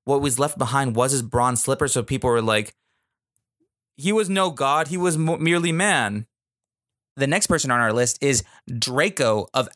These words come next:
Athens, another Athenian here. He doesn't have much of a history to him besides being the first legislator of Athens who was ruthless in his lawmaking.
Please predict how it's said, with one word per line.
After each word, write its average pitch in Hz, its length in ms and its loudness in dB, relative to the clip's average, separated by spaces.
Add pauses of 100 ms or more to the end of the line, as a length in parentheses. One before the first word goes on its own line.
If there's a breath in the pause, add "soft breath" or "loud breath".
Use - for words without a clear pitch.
Athens, 117 680 0
another 151 320 0
Athenian 110 540 0
here. 110 420 0 (1400)
He 165 160 0
doesn't 202 240 2
have 196 160 2
much 143 320 0
of 131 100 0
a 117 40 -2
history 117 640 0 (120)
to 135 180 0
him 120 380 2
besides 131 440 0
being 139 300 0
the 120 80 0
first 147 340 0
legislator 135 580 0
of 120 200 -2
Athens 156 520 0
who 143 100 -2
was 123 240 0
ruthless 123 760 -2
in 127 80 0
his 110 140 -2
lawmaking. 117 760 0